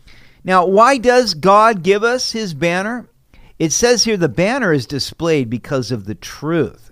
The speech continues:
It's so that we may boldly proclaim the Lord's truth. His truth and his love must go before us to a world that is held captive by sin and does not know the redemptive love of Jesus Christ. So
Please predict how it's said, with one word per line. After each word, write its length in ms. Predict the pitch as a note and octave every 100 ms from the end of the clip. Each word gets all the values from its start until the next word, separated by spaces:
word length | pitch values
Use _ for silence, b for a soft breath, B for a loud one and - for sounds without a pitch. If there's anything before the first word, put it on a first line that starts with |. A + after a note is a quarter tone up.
| -
It's 180 | F3+ -
so 120 | A#3+
that 140 | A3 F#3+
we 260 | A3 C4+
may 240 | C4 G#3+ E3
boldly 540 | F#2 C#3 E3 F#3 F3
proclaim 840 | D#3+ - A#2 - - C#3+ B2+ G#2+ G#2
the 120 | G#2
Lord's 540 | G#2 A2 A2 G2+ -
truth. 400 | - - A2 D#2 - b b
His 380 | A#3 C#4+ -
truth 400 | - - G3+ G3+
and 160 | C#3 B2+
his 400 | A#2+ G3+ B3+ G3
love 320 | F3+ E3 D#3+
must 480 | D3+ D#3 G#3 G#3 -
go 140 | G#3+
before 500 | G#3 G3+ - F#3+ F3+
us 200 | D3+ C#3+ - B B
to 160 | - E3
a 100 | C3+
world 460 | B2 C3 F3+ G#3+ F3+
that 120 | D#3
is 140 | C#3
held 320 | - E3 D3+
captive 680 | - - F#3 G#3+ - B2 A2+
by 220 | A2+ A2
sin 500 | G#2+ - - F3+ C3 - B B
and 80 | D#3+
does 220 | B3 A3
not 360 | A3+ C#4 C#4+ F3
know 600 | E3 C4+ A#3+ B2+ - -
the 120 | B2
redemptive 720 | A2+ G2+ C#3 G3 G3 - A#2+
love 380 | A2+ A#2 A#2 A2+
of 160 | A2+ G#2
Jesus 580 | - A#2+ A2+ G2+ F2+ -
Christ. 580 | A2+ G2+ - - -
So 280 | - D3 C#3+